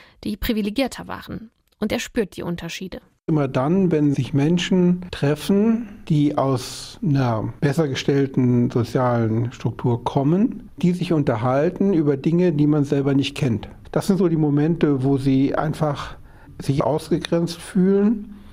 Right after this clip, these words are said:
Speaker 2: Wenn Menschen zum Beispiel, äh, einen normalen universitären Durchgang hatten, Latein gesprochen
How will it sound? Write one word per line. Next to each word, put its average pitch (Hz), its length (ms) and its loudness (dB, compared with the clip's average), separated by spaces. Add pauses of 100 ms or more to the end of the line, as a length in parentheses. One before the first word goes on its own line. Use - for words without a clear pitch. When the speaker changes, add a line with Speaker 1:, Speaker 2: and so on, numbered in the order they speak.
(140)
Speaker 2:
Wenn 147 540 4
Menschen 180 840 2
zum 147 240 2
Beispiel, 143 920 2
äh, - 60 0
einen 139 360 2
normalen 139 360 4
universitären 139 680 0
Durchgang 156 460 2
hatten, 170 440 2 (440)
Latein 147 540 2
gesprochen 170 800 0